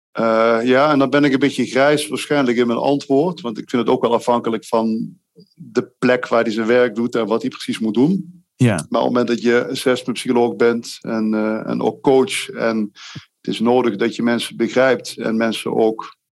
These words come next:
Speaker 1: ja, van feedback kan voorzien, laat ik het maar zo simpel maken. Ja, dan begint het, eh, en dat is ook de kern van het boek trouwens, hè, dan begint het bij jezelf behoorlijk goed kennen en weten
Speaker 2: Mhm.
Speaker 1: ook wat, eh, bij jezelf de, de groene en de rode vlaggen zijn.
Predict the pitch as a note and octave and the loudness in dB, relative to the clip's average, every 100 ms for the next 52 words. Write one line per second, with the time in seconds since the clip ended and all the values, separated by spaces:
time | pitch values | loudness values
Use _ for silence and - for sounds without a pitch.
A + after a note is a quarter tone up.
0 | _ - G#2+ A#2 G#2 - C3+ C3 C3 C3 | _ -4 -4 -2 -4 -2 -2 0 0 0
1 | A#2 B2 A#2+ D3 - A2+ A#2 G#2+ A2+ B2 | 0 0 2 2 0 -2 -6 -6 -2 -2
2 | A2+ A2 A#2+ A#2+ A#2 A#2+ _ - - - | 0 0 2 0 -2 -8 _ -20 -18 -16
3 | - - - _ - A#2 A2+ G#2+ G#2 B2+ | -18 -18 -20 _ -2 0 0 0 0 2
4 | A#2 - - - A#2 A2+ A2 A#2 A#2+ B2 | 0 -4 -10 -8 -2 0 0 0 -2 0
5 | C3+ A#2+ - D3+ C3+ B2+ B2 C3+ C#3+ - | 0 -2 0 2 2 0 0 0 -2 0
6 | A#2 G#2+ G#2 B2 C3 A2+ A#2 B2+ A#2 A#2+ | 2 2 0 0 0 0 0 0 0 0
7 | A#2+ A#2 C3 C#3+ B2 C#3 C#3 C3+ B2+ C#3+ | 0 0 2 2 0 2 2 2 0 -2
8 | C#3+ C3+ C3 C#3 D#3 B2 A#2+ A2+ A#2+ G#2 | 0 0 0 0 -4 -8 -8 0 2 4
9 | G2 A#2 A#2 A#2 A2 - A#2 A2+ A2+ - | 4 4 2 -4 -4 0 2 2 -2 -14
10 | - - - A#2+ A#2 B2+ B2+ - B2+ B2 | -20 -12 -2 0 4 2 2 2 2 4
11 | B2+ B2 - C#3+ C3 C3+ B2 G#2+ C#3 B2+ | 2 0 2 2 2 0 0 2 2 0
12 | A2 B2 B2+ B2 B2 B2 | 0 0 0 0 0 0